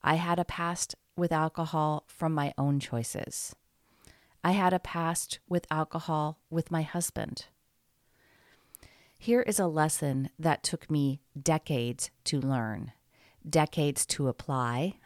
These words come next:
<laughs> and one that I hope you can learn from earlier and better and faster. The past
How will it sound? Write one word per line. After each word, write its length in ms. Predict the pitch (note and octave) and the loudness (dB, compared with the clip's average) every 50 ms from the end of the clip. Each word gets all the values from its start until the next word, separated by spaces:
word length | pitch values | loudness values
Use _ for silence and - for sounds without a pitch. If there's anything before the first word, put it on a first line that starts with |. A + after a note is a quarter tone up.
| - - - | -14 -8 -6
<laughs> 680 | - D3+ - - _ - - - - - - - _ _ | -6 -6 -6 -10 _ -20 -20 -20 -20 -20 -20 -20 _ _
and 200 | E3+ F#3 F#3 F3 | 0 2 2 2
one 220 | F3 F#3 F#3 F#3+ G3 | 2 2 2 2 2
that 120 | G3 F#3+ | 2 2
I 80 | F3+ E3+ | 2 0
hope 420 | E3+ - - - G3+ G#3+ A3 - - | 0 -2 0 2 2 2 2 0 -4
you 160 | - E3+ F#3 | -4 -4 -4
can 360 | F3 - - E3+ E3 E3 F3 E3 | -2 -2 -2 -4 -2 -2 -2 0
learn 240 | E3+ E3+ E3 D#3+ | 0 0 0 0
from 400 | E3 - - E3 D3 C#3 C3 C3+ - _ _ | -4 -6 -4 -2 0 0 0 -2 -4 _ _
earlier 580 | - D#3+ E3 F3 F3+ G3 G3 G3 G3+ G#3 A3+ - _ _ - | 0 2 2 2 2 0 -2 -2 -2 -4 -6 -8 _ _ -4
and 240 | C3+ B2+ B2+ - - | -2 -2 -4 -4 -2
better 440 | - C3 C3+ D#3 E3+ F3 F3+ G3 - - - - _ _ _ _ - | 0 2 2 2 2 -2 -2 -4 -8 -12 -20 -20 _ _ _ _ -6
and 240 | B2+ C3 C#3 E3+ - | -4 -2 -2 -4 -4
faster. 640 | - - C3 A#2+ - - - - - - - - - _ _ _ _ _ _ _ _ _ _ _ _ _ _ _ _ - - _ _ _ _ _ _ _ _ _ _ _ _ - E3 | -4 -6 -6 -6 -6 -8 -8 -6 -6 -8 -10 -12 -16 _ _ _ _ _ _ _ _ _ _ _ _ _ _ _ _ -20 -20 _ _ _ _ _ _ _ _ _ _ _ _ -2 0
The 100 | - - | 0 0
past 640 | - - - G3+ G3+ G#3+ A#3 - - - - - | 0 -2 -4 -2 -2 -2 -2 -2 -4 -6 -8 -12